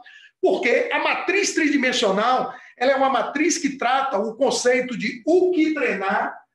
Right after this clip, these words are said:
para quem treinar e com que nível de proficiência.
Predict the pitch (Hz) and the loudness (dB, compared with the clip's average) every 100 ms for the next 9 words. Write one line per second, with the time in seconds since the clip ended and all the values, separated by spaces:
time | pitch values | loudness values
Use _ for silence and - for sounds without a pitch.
0 | _ _ _ _ 320 320 294 - 320 370 | _ _ _ _ 0 0 -2 -2 0 0
1 | - 285 220 202 233 277 - - _ _ | 0 0 0 0 0 -2 -4 -10 _ _
2 | 277 - 294 - 339 320 285 320 311 294 | -2 0 0 0 0 4 4 4 2 0
3 | 302 269 294 - 311 202 180 - - | 0 0 -2 -2 0 -2 -2 -8 -16